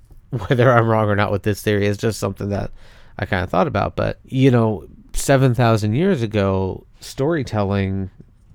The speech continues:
kids like stories. So she was a, in a young presenting body to appeal to the kids.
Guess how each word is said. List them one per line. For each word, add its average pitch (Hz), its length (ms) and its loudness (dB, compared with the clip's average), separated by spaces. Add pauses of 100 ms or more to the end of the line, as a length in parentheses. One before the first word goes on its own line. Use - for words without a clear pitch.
(220)
kids 120 240 0
like 123 200 0
stories. - 580 -4 (580)
So 110 380 2
she 110 580 -2
was 107 420 0
a, 104 460 -2 (260)
in 113 200 -2
a 107 100 0
young 110 300 -4
presenting 117 480 -6
body 165 440 -2 (380)
to 123 600 -2 (720)
appeal 117 360 2
to 123 160 -4
the 131 80 -6
kids. - 560 -4